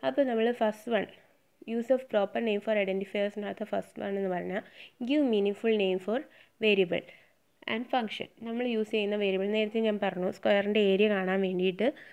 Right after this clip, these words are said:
നമ്മൾ യൂസ് ചെയ്യുന്ന ഏരിയയുടെ സ്-, ഏഹ്, സ്ക്വയർ, സ്ക്വയറിൻ്റെ ഏരിയ എന്ന് പറഞ്ഞാൽ area equal to side into side ആണല്ലേ? അപ്പം നമ്മൾ അതിനകത്ത് യൂസ് ചെയ്യേണ്ട വേരിയബിൾസ് area equal to side into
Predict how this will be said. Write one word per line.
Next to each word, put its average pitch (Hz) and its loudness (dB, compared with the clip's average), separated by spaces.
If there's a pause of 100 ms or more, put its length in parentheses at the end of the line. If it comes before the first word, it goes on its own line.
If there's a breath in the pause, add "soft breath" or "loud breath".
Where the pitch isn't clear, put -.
(140 loud breath)
നമ്മൾ 214 2
യൂസ് 196 4
ചെയ്യുന്ന 196 2 (1900)
ഏരിയയുടെ 226 6
സ്-, - -16
ഏഹ്, 202 2
സ്ക്വയർ, 214 2 (140)
സ്ക്വയറിൻ്റെ 220 2
ഏരിയ 208 4
എന്ന് 226 2
പറഞ്ഞാൽ 220 2
area 214 4
equal 202 0
to 269 -2 (580 loud breath)
side 240 6
into 226 2
side 208 4
ആണല്ലേ? 196 4 (160)
അപ്പം 226 -6
നമ്മൾ 202 0 (580 loud breath)
അതിനകത്ത് 208 -2
യൂസ് 202 2
ചെയ്യേണ്ട 202 2
വേരിയബിൾസ് 190 0 (180)
area 190 2 (140)
equal 190 -2 (100)
to 247 0 (680 soft breath)
side 214 0 (100)
into 190 0